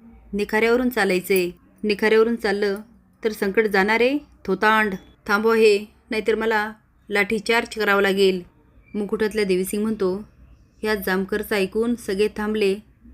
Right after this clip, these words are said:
तर माझं पितळ उघडं पडेल. काही करून मला ह्या जामकरला इथून घालावंच लागेल, नाहीतर मला काहीतरी केलं पाहिजे." पण तेवढ्यात मुकुटातली लाली मोठ्याने ओरडायला लागते. गुरुजी म्हणतात, "नरकी हाडळ ओरडलीये म्हणजे नाराज झालीये.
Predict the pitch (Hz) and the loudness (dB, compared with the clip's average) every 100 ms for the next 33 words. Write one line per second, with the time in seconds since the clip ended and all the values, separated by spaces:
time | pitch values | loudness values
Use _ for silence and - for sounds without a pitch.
0 | - 214 202 196 208 - 202 240 208 190 | -8 -4 -4 -2 -4 -4 0 2 2 0
1 | 196 196 190 180 170 - 214 220 226 214 | -2 -2 0 -2 -4 -2 0 2 0 0
2 | 208 190 208 214 190 185 208 208 196 208 | 0 -2 -2 -4 -4 -4 -2 -2 -2 -2
3 | - _ _ - - 240 196 185 202 240 | -12 _ _ -10 -4 -2 -2 0 0 -2
4 | 226 185 180 180 190 - _ _ _ 202 | -2 -2 0 -2 -4 -16 _ _ _ -10
5 | 196 214 180 185 226 233 202 214 214 190 | -4 -2 -2 0 -2 -2 -4 -4 -2 -2
6 | 190 196 190 185 180 175 - - - 208 | 0 0 0 2 0 -2 -14 -16 -6 -2
7 | 202 202 208 196 196 202 202 202 202 226 | 0 0 -2 -6 -4 -4 -2 -2 -2 -8
8 | _ _ - 208 202 220 202 196 233 226 | _ _ -8 -2 0 0 -2 -2 0 0
9 | 185 185 185 185 - 180 170 - _ _ | 2 2 0 0 0 -2 -2 -10 _ _
10 | _ - 214 190 220 220 214 208 - _ | _ -4 -4 -2 -4 -2 -4 -4 -8 _
11 | _ - 226 208 233 220 214 220 202 208 | _ -6 -4 -2 -2 0 2 4 2 0
12 | 220 233 202 196 _ _ _ - 220 233 | -2 0 0 -2 _ _ _ -8 -4 -2
13 | 226 202 220 226 233 208 214 190 | 0 0 0 -2 -2 0 2 0